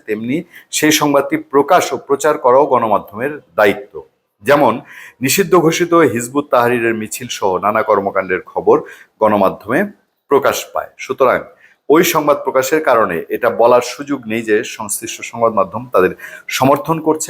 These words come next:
বা তাদের পক্ষে প্রচার চালাচ্ছে। একজনের একটা খবর, ডাকাতি হচ্ছে, ডাকাতির খবর আমরা দিচ্ছি না, তার মানে কি ডাকাতের পক্ষে কথা বলছি? এই যে মব কালচার করতে গেছে, এই লোকের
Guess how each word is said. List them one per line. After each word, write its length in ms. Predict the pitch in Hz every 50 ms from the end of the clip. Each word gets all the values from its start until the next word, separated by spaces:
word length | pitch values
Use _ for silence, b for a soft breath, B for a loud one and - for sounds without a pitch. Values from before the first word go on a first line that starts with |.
| 170 -
বা 80 | 123 107 - 95
তাদের 220 | 90 87 101 104 101 - _ _ _ _ _ _ _ _ _ _ _ _
পক্ষে 420 | 165 165 247 247 - - - 170 190 220 226 196 - - -
প্রচার 240 | 120 117 - 101 85 - -
চালাচ্ছে। 420 | 87 80 78 71 - - - 78 73 _ _ _ _ _ _ _ _ _ _ _ _ _ - - 165
একজনের 280 | 160 147 165 160 160
একটা 140 | - 151 143 - -
খবর, 220 | 135 107 87 85 82 - -
ডাকাতি 340 | 135 156 170 190 196 190 165 143 107
হচ্ছে, 280 | 87 - - - - 87 - - - _
ডাকাতির 320 | 107 107 117 117 123 120 - -
খবর 160 | - 107 104 98 92
আমরা 140 | 101 101 101 104
দিচ্ছি 220 | 95 - - - - 113
না, 60 | 120 -
তার 100 | - 95 90
মানে 120 | 92 92 90 92
কি 60 | 101 -
ডাকাতের 320 | - 98 104 98 - 101 - 95
পক্ষে 200 | - - - 98 101
কথা 140 | 107 - - 120 120
বলছি? 240 | 117 113 - - - _ _ _ _ _ _ _ _ _ _ _ _ _ _ _ _ _ _ _ _ _ _ _ -
এই 120 | 120 120 117 123
যে 60 | 135 127 117
মব 120 | 120 120 - - - - 139
কালচার 280 | 127 117 - 123 120 - 101
করতে 220 | 98 - - 101 85
গেছে, 240 | 82 82 - - - 90 92
এই 60 | 98 104
লোকের 200 | 98 107 101